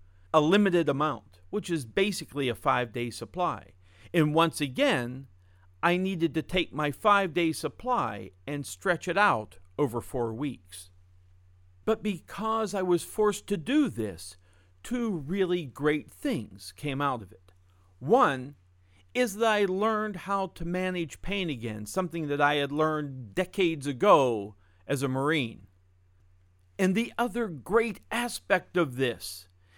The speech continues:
is that it kept me from becoming addicted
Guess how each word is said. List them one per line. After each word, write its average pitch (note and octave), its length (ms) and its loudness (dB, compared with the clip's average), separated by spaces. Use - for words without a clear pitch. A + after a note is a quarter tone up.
is B3 220 -2
that A3+ 280 0
it - 300 -4
kept - 480 0
me A3 340 -4
from A3 240 -4
becoming F#3+ 640 -6
addicted C3 880 -4